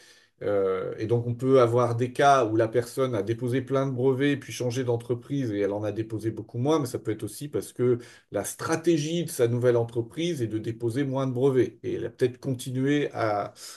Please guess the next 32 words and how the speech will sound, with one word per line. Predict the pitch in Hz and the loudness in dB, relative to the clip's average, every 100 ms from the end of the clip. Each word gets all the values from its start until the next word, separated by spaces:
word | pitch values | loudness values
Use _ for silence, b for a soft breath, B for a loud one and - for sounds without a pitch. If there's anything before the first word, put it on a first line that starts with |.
| B | B
à | 110 117 | 0 0
inventer. | 120 120 107 85 - | 2 -2 -4 -8 2
Mais | 135 175 | 6 8
néanmoins, | 156 156 143 151 165 180 131 | 8 6 4 2 2 2 0
voilà, | 120 120 - | -2 -2 -6
on, | - 107 98 - | -8 -6 -6 -6
on | 110 | 2
a | 139 | 2
quand | 143 160 | 4 2
même | 151 156 156 | 6 4 4
globalement, | 127 135 123 120 131 156 175 151 104 101 | 4 6 6 4 4 2 2 0 0 -2
euh, | B B B B - | B B B B -4
des, | 104 110 | 2 2
des | 98 117 | 2 2
résultats | 127 113 120 120 151 165 | 2 0 -2 2 4 4
qui | - 117 | -2 -6
tendent | 143 151 143 | -2 0 0
à | 107 | 0
montrer | 123 127 - 156 165 | -2 -4 2 2 2
que, | - 151 170 - 110 | 4 10 10 8 0
euh, | 110 104 101 98 95 95 98 - | -2 2 2 2 -2 -8 -16 -8
on | 120 | -6
peut | 117 143 | -2 -2
tout | 147 135 | -2 2
à | 120 | 2
fait | 151 139 | 2 0
devenir | 127 120 143 135 110 | -2 -2 0 0 2
moins | 127 160 | 2 2
créatif | 160 - 135 120 139 127 147 | 2 2 2 2 -2 -8 -4
ou | 156 | -2
plus | 135 | -4
créatif | 120 123 107 - 165 165 | -2 4 2 2 -10 -10